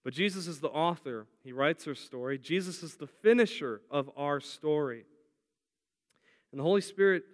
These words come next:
is there to remind us that God is still there, writing our, writing our story.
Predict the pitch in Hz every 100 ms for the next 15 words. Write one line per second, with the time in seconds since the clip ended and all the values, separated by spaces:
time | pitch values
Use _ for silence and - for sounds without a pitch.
0 | - 151 131 135 180 165 143 147 165 151
1 | - 139 123 135 147 175 175 147 - -
2 | 139 120 113 107 107 _ _ _ _ 127
3 | 135 160 160 151 147 - - 123 131 151
4 | 190 190 175 165 - - 147 127 110